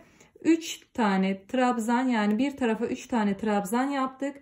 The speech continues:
Bu noktaya kadar birlikte geldik arkadaşlar. Bu noktadan sonra ben şöyle sayayım size. Bir, iki tane aynı noktaya altılı trabzan, yani üç bir tarafa, üç tar-, bir tarafa iki sıra yapacaksınız.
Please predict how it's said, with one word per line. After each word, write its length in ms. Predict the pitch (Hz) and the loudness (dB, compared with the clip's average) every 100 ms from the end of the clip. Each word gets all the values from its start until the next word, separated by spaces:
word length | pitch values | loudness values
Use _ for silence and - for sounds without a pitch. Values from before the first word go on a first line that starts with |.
| - - - | -20 -20 -4
Bu 120 | 320 | 0
noktaya 400 | 330 311 240 208 | 2 2 2 2
kadar 340 | 202 226 214 226 | 2 0 2 2
birlikte 460 | 269 247 233 277 | 2 0 0 0
geldik 400 | 262 220 190 190 | 2 2 2 0
arkadaşlar. 680 | 180 165 170 170 165 - 180 190 - - _ - | -4 -4 -4 -6 -8 -10 -8 -10 -16 -20 _ -2
Bu 100 | 359 | 0
noktadan 440 | 359 359 330 330 | 0 0 2 2
sonra 280 | 330 294 294 | 2 0 2
ben 140 | 294 | 0
şöyle 400 | 294 320 320 247 | 0 2 4 2
sayayım 400 | 214 202 185 185 | 2 0 0 -2
size. 460 | 185 196 220 262 - _ _ _ _ | -4 -2 -2 -2 -6 _ _ _ _
Bir, 240 | 269 285 311 - | 0 2 0 -4
iki 240 | 262 - 370 | -2 0 2
tane 640 | 311 226 202 196 226 302 - _ _ - | 4 4 4 4 0 -4 -16 _ _ 0
aynı 360 | 285 311 294 | 4 4 4
noktaya 420 | 247 226 240 254 - | 4 2 0 0 2
altılı 460 | 226 226 240 226 | 2 2 2 2
trabzan, 440 | 226 190 175 196 185 | 2 0 0 0 0
yani 260 | 180 185 | 0 -2
üç 240 | 262 - 240 | -4 -4 -6
bir 80 | |
tarafa, 280 | 208 202 202 | -2 -2 -2
üç 200 | 220 247 | -4 -6
tar-, 220 | - 214 - | -6 -6 -6
bir 160 | 196 196 | -8 -4
tarafa 320 | 202 202 285 | -2 -2 -4
iki 300 | - 247 269 | -6 -2 -2
sıra 200 | 269 202 | 0 0
yapacaksınız. 880 | 175 170 175 180 170 - 180 190 - | 0 -4 -6 -6 -6 -8 -8 -8 -16